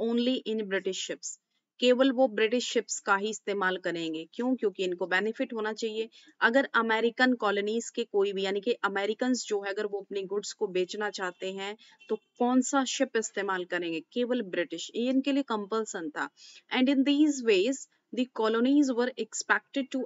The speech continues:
add more wealth to home country। ठीक है, the British government enacted laws to implement this policy of mercantilism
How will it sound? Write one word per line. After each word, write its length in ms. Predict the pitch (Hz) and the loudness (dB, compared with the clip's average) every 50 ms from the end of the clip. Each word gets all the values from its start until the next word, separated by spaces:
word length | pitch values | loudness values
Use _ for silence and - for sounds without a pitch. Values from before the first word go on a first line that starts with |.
| - - | 2 2
add 260 | 214 214 220 220 220 220 214 214 226 | 2 4 2 0 0 -4 -4 -2 0
more 160 | 233 247 254 | 2 2 2
wealth 460 | 240 202 196 202 208 226 233 233 - - _ 214 | 0 0 0 0 0 0 -2 -6 -8 -8 _ -4
to 180 | 214 214 214 208 - - | -4 -4 -6 -8 -4 -2
home 280 | 175 180 202 247 285 311 294 - _ _ _ 190 | -2 -2 0 0 0 -2 -2 -8 _ _ _ -4
country। 420 | 165 156 151 147 - - 135 117 117 - _ _ _ _ _ _ _ | -4 -4 -6 -8 -10 -10 -10 -10 -10 -12 _ _ _ _ _ _ _
ठीक 180 | - - 214 - | -10 -10 -2 -2
है, 100 | 262 196 - - - - - - - - _ _ _ _ _ _ _ _ - | -2 -2 -2 -8 -18 -20 -20 -20 -20 -20 _ _ _ _ _ _ _ _ -4
the 180 | 190 262 285 277 | 0 0 0 0
British 480 | 220 202 247 269 269 349 320 - - 233 202 - | 0 0 -2 2 2 2 2 0 -2 -2 0 0
government 400 | 220 233 233 226 240 262 277 262 - - - | 2 2 2 0 2 2 2 0 0 -2 -2
enacted 500 | 240 233 233 226 226 - _ - 269 240 220 233 226 220 | 0 0 0 0 -2 -4 _ 0 0 0 0 0 0 2
laws 300 | 214 220 254 269 254 - - | 2 2 0 -2 -2 0 0
to 60 | 254 233 226 | 0 0 0
implement 480 | 220 - 240 233 233 233 233 240 247 247 | -2 -2 0 0 0 0 0 -2 -2 -2
this 300 | 247 196 208 226 - - - _ 214 | -2 -2 -2 -2 -2 -4 -8 _ -2
policy 460 | 208 196 202 202 208 - - 240 240 - - - | -2 0 0 0 -2 -2 -4 -4 -4 -4 -4 -4
of 100 | 208 208 - _ 208 208 202 | -6 -6 -8 _ -10 -4 -4
mercantilism 840 | 202 196 190 - 196 185 180 175 170 170 165 165 139 135 143 143 | -4 -4 -4 -4 -4 -4 -2 -2 -4 -4 -4 -4 -4 -6 -8 -10